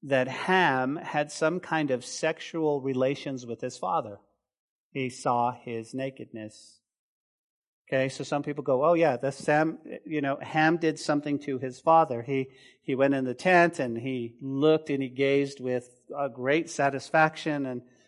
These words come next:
some people will point to that. Okay? Now, let me just tell you this. When it comes to the Bible study, we don't know. And you go, "What do you mean?" Okay, well, if you look, guys, if you look just a little bit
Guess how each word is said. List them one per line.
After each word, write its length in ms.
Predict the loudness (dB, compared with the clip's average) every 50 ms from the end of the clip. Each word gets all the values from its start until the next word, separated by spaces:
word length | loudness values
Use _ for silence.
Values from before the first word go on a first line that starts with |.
| _ _
some 220 | -6 -4 -4 -4
people 260 | -4 -6 -6 -6 -6
will 160 | -4 -2 -4 -2
point 320 | 2 2 4 4 4 2 -2
to 100 | -4 -4
that. 320 | -4 -8 -10 -10 -14 -16 _ _ _ _ _ _ _ _ _ _ _ _ _ _ _
Okay? 260 | -2 -2 -2 -2 -4 -10 _ -8
Now, 140 | -6 -4
let 100 | -2 -2
me 60 | -2 -2
just 220 | -2 -4 -2 0
tell 100 | 0 2
you 120 | 2 2
this. 240 | 0 0 -2 -2 -4
When 120 | -10 -12 -10
it 80 | -6
comes 200 | -4 -4 -4 -4
to 80 | -6 -6
the 60 | -2
Bible 300 | 0 2 2 2 2 -2
study, 360 | -4 -4 -4 -2 -2 -4 -6 -8 -14 -20 -20 -20 _ _ _ _ _ _
we 360 | -8 -6 -2 -2 -2 -2 -2
don't 400 | 0 0 2 2 2 0 -2 -2
know. 420 | -2 -2 0 0 -2 -4 -6 -10 -16 _ _ _ _ _ _ _ _ _ _ _ _ _ _ _ _ _ _ _ _ _ _ _ _ _ _ 0
And 100 | 2 2
you 80 | 4
go, 140 | 6 6 6
"What 160 | 6 6 4
do 60 | 4 4
you 120 | 2 2
mean?" 300 | 2 2 0 0 0 -2 -4
Okay, 260 | -6 -2 -2 -4 -2
well, 300 | 2 2 0 0 0 -6 -14 -20 _ _ _
if 220 | -2 -2 -2 2 2
you 100 | 2 2
look, 640 | 2 0 2 4 6 6 8 6 4 2 0 -4 0
guys, 400 | 2 4 4 4 2 0 -2 -6 -4
if 240 | -4 -4 -2 -2
you 100 | -4 -4
look 580 | -2 -2 -2 2 4 4 4 4 2 0 -6 -6
just 300 | -4 -4 -4 -4 -4 -4
a 60 | -4
little 340 | -2 -2 -2 0 0 0 0
bit 380 | 0 0 0 0 0 -4 -10